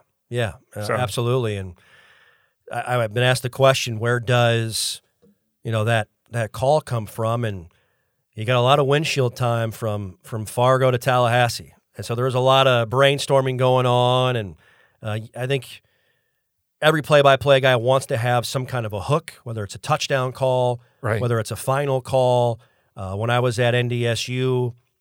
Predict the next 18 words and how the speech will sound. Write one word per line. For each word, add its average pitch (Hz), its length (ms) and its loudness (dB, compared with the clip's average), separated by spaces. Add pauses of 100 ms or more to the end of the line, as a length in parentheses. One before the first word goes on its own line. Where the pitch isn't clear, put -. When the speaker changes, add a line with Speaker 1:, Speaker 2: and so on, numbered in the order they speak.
(120)
Speaker 1:
um, 107 600 -6 (220)
you 143 100 -10
know, 120 60 -4
the 107 100 -6
social 127 480 -2
media 120 360 -4
hashtag 120 580 -4
there 120 220 -2
is 104 80 -8
horns 120 340 -2
up. 156 240 0 (680)
And 113 120 -8
so 120 200 0
I 120 80 4
went 120 160 -2
with 117 120 -4
"horns 131 420 0
up," 151 240 6